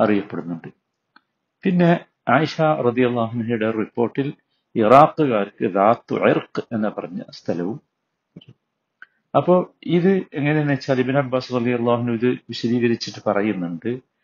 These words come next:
"ഹുന്ന ലഹുന്ന വലിമൻ അതാ അലൈഹിന്ന മിൻ ഗൈരി അഹ്ലിഹിന്ന." ഇത് ഈ പ്രദേശത്തുകാർക്ക് വരുമ്പോ അവരിവിടെ വെച്ചാണ് ഇഹ്റാം ചെയ്യേണ്ടത്.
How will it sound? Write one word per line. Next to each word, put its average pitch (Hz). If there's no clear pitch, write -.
"ഹുന്ന 165
ലഹുന്ന 151
വലിമൻ 131
അതാ 113
അലൈഹിന്ന 107
മിൻ 95
ഗൈരി 113
അഹ്ലിഹിന്ന." 85
ഇത് 175
ഈ 156
പ്രദേശത്തുകാർക്ക് 160
വരുമ്പോ 147
അവരിവിടെ 143
വെച്ചാണ് 139
ഇഹ്റാം 120
ചെയ്യേണ്ടത്. 104